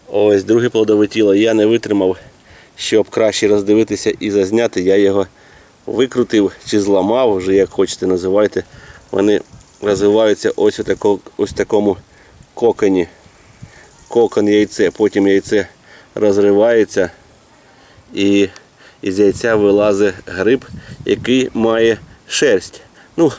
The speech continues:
чи то хутро, шовковисте хутро. Звідси і назва вальвієла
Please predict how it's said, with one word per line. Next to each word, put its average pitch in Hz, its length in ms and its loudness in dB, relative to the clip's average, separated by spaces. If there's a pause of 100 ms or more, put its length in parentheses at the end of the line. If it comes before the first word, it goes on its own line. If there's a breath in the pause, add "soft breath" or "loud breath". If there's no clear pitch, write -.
(140)
чи - 140 -4
то - 160 -2
хутро, - 560 -2 (280 loud breath)
шовковисте 127 760 2
хутро. 107 560 0 (480 loud breath)
Звідси 131 460 -4
і 131 100 0
назва 95 600 0 (100)
вальвієла 101 680 0